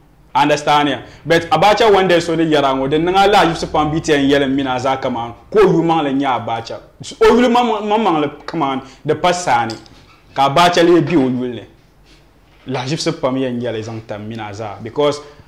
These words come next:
I remember some time ago, Nigerian president so you in Dabalama. And again, when yell and production came, my banner Cash Out Media. Cash Out Media, and yell and filmmaking, photo shoot, graphic design. Cash Out Media nim nyɛla ban be Bayan Waya.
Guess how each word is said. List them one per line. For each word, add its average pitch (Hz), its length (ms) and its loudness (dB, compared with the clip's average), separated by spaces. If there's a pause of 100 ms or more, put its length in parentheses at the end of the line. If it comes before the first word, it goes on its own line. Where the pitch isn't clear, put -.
(120)
I 135 100 -2
remember 175 480 0
some 143 220 -6
time 151 160 -2
ago, 127 500 -4
Nigerian 165 520 0
president 131 400 -4
so 127 100 -10
you 123 140 -6
in 120 160 -8
Dabalama. 117 520 -10
And 175 140 0
again, 175 640 2
when 170 200 0
yell 156 120 2
and 139 160 0
production 156 500 -4
came, 131 220 -8
my 127 160 -8
banner 147 400 -4
Cash 139 300 -10
Out 123 180 -12
Media. 113 400 -14 (480)
Cash 170 240 -4
Out 156 140 -4
Media, 139 260 -4
and 131 180 -8
yell 127 120 -10
and 120 380 -12
filmmaking, 113 640 -12
photo 120 300 -12
shoot, 113 240 -14
graphic 123 360 -10
design. 110 340 -14 (360)
Cash 135 220 -8
Out 127 160 -8
Media 127 280 -10
nim 123 160 -12
nyɛla 117 220 -14
ban 120 220 -12
be 107 200 -12 (160)
Bayan 127 360 -6
Waya. 120 240 -6